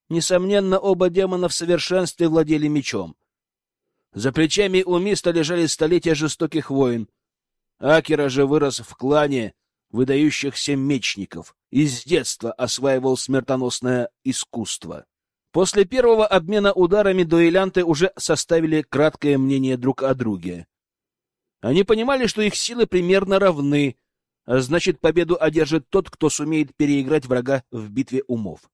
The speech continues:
Пусть для стороннего наблюдателя схватка между демонами казалась беспорядочной чередой ударов, но на самом деле оппоненты двигались с филигранной точностью,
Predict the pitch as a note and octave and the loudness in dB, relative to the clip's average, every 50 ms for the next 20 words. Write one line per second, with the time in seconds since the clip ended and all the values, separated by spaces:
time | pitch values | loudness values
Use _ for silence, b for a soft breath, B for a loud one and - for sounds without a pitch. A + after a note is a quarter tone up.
0 | _ _ _ - D3+ A3 B3 G#3 - - D#3+ G#3 G3 - - - F3+ F#3+ A3+ A3 | _ _ _ 0 0 2 2 0 -2 0 0 0 0 0 0 0 0 0 0 -2
1 | G#3+ G3+ F#3+ G3 F#3+ F3 E3+ F#3 F3 G#3 G3+ - F3+ F3 E3 - - D3+ F#3+ G3 | -2 -2 0 2 0 2 2 0 0 0 -2 0 0 0 0 0 0 0 0 0
2 | - - E3+ F#3 G3 E3+ C#3 D#3+ D#3 C#3+ D#3+ F#3 F#3 F3+ D#3+ D#3+ D#3+ D#3 D3+ C#3 | 0 -2 -2 -2 -2 -2 0 -2 0 0 0 -2 -2 -2 -2 -2 0 -2 -2 -2
3 | - C#3+ C3+ B2 C#3 D#3+ D#3+ D#3 C#3 A#2+ A#2+ C3+ C3 - - C3 C#3+ D3+ D3 C#3+ | -2 -2 -2 0 0 2 2 0 0 0 -4 -6 -6 -4 -2 -2 0 0 -2 -4
4 | - - C3+ B2 - B2+ B2+ C3+ C#3+ D3 - C3 B2 C#3 D#3 D#3+ D#3 D#3 - C#3+ | -6 -6 -8 -6 -6 -4 -2 -2 -2 -2 -2 -2 0 0 0 0 0 0 -2 -2
5 | D3 C#3+ C#3 B2+ - D3 D3 D3+ C#3 C3 B2 G#2+ C3+ D3+ D3 D3 - C3+ B2+ - | -2 -2 -2 -2 -2 -2 -2 -2 -2 -4 -4 -4 -4 -2 0 0 -2 -2 -4 -4
6 | B2+ B2 C3 D3 D3 C3+ C#3+ C3 B2+ C#3+ C3+ C#3+ C#3+ C#3 - - b b b b | -4 -4 -2 -4 -4 -4 -4 -4 -4 -4 -4 -4 -4 -4 -6 -8 b b b b
7 | - - - - - E3 D#3+ E3 D3+ C#3+ D#3 E3+ E3+ E3+ E3+ E3 D#3 - _ - | -12 -12 -6 -2 0 2 2 2 2 2 0 0 0 -2 -2 -4 -4 -6 _ 0
8 | F3 E3 C3+ - - B2 B2 A2+ - - A#2+ A#2+ A2 - | 0 2 2 0 -4 -4 -4 -6 -6 -6 -6 -6 -6 -6